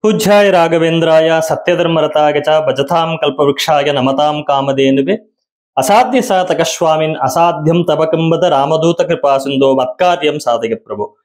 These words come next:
இறந்தருமை குருநாதர் திருமுக புதுவுடை மூர்த்தி ஐயா அவர்களை வணங்கி, நமது channel நேயர்கள் அனைவருக்கும் இனிய தீபாவளி நல்வாழ்த்துக்கள்.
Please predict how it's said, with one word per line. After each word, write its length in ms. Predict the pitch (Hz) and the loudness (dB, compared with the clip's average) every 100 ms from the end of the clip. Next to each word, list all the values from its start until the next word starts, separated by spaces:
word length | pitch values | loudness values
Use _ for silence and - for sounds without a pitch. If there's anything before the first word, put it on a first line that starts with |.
| _ _ _ 160 | _ _ _ -2
இறந்தருமை 420 | 202 233 226 160 170 | 0 2 2 2 2
குருநாதர் 440 | 165 165 160 - | 2 2 0 -2
திருமுக 320 | 160 147 135 | -2 0 0
புதுவுடை 300 | 139 156 180 156 | 0 2 2 0
மூர்த்தி 260 | 135 135 123 | -2 0 0
ஐயா 180 | 120 120 | 2 2
அவர்களை 300 | 117 110 107 | 0 0 0
வணங்கி, 360 | 117 185 196 131 139 _ _ _ _ _ _ | 2 2 2 0 -2 _ _ _ _ _ _
நமது 320 | 160 233 269 277 226 | 0 2 2 0 0
channel 380 | 180 185 190 175 | 0 2 2 2
நேயர்கள் 420 | 147 147 147 170 - 131 | 2 0 0 0 0 0
அனைவருக்கும் 640 | 175 247 170 131 135 131 139 | 2 2 2 0 0 -2 0
இனிய 320 | 185 220 147 135 135 147 | 2 2 2 0 -2 0
தீபாவளி 540 | 202 170 135 123 139 143 - 131 | 2 2 2 0 -2 -2 -2 0
நல்வாழ்த்துக்கள். 800 | 123 120 101 92 - _ 98 | 2 2 -2 -4 -14 _ -6